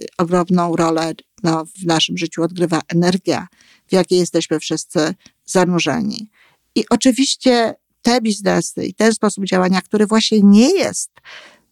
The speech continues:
e, nastawiony na takie działania jak w dżungli,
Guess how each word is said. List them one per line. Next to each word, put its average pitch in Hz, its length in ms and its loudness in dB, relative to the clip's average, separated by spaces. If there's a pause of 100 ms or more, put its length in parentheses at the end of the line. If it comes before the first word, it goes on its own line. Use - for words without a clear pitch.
e, 170 400 0
nastawiony 180 720 -2
na 170 140 -2
takie 160 280 -2
działania 170 420 0
jak 147 240 -2 (140)
w 160 120 -4
dżungli, 190 560 0